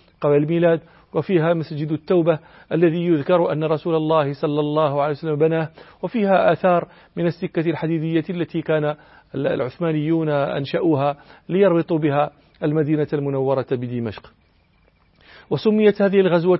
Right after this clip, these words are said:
أيضًا غزوة العسرة، لأنها كانت في وقت شديد الحر، وكانت المسافة بعيدة،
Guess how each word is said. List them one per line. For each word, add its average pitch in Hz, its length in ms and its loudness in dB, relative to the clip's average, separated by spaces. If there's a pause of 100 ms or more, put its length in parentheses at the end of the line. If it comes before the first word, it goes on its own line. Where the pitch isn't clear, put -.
(120)
أيضًا 185 280 4 (300)
غزوة 165 380 2
العسرة، 160 500 -2 (300)
لأنها 190 360 2
كانت 185 260 0
في 190 140 -4
وقت 190 300 -2 (460)
شديد 180 280 2
الحر، 139 320 0 (380)
وكانت 196 380 0
المسافة 190 580 -2
بعيدة، 180 560 2